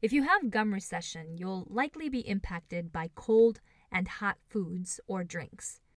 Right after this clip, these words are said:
The way you say cold in Urdu is thanda, and hot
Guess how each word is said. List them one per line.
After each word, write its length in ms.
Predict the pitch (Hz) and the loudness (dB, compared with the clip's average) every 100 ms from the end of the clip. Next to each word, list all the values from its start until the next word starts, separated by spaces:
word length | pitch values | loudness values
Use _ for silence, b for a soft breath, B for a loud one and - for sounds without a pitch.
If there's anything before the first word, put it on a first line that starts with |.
| _ _ _ _ _ _ _ _ - | _ _ _ _ _ _ _ _ -2
The 80 | 269 | 4
way 80 | |
you 120 | 381 370 | 4 4
say 220 | - 269 | 2 -2
cold 560 | - - 240 190 170 - | 0 8 10 10 2 -6
in 140 | 202 185 | -4 0
Urdu 520 | 214 196 156 170 247 _ - | 2 2 0 -8 -10 _ -4
is 360 | 180 175 - b b b b - | -2 -2 -4 b b b b -4
thanda, 480 | - 208 190 160 - _ _ _ _ _ b b b | 2 4 2 -2 -12 _ _ _ _ _ b b b
and 220 | - 185 180 | 0 2 0
hot 580 | - 359 302 - - | -2 2 2 0 -8